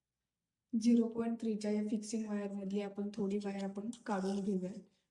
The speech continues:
एक तुमच्या अंदाजाने तुम्हाला स्प्रिंग कशी, केवढी बनवायची, त्या हिशोबाने तुम्ही घेऊ शकता.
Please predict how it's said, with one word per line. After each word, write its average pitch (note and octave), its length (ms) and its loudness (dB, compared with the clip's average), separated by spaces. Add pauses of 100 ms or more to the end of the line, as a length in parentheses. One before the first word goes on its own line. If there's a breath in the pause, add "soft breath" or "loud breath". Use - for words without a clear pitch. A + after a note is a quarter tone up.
एक G#3 240 -4
तुमच्या G#3 300 4
अंदाजाने G3+ 460 -2
तुम्हाला G3+ 300 -4
स्प्रिंग A3 380 -2
कशी, G#3+ 240 -4
केवढी G#3+ 420 2
बनवायची, G3+ 580 4
त्या G#3 100 2
हिशोबाने G3+ 440 -2
तुम्ही G3 240 0
घेऊ G3 220 2
शकता. F#3 380 -6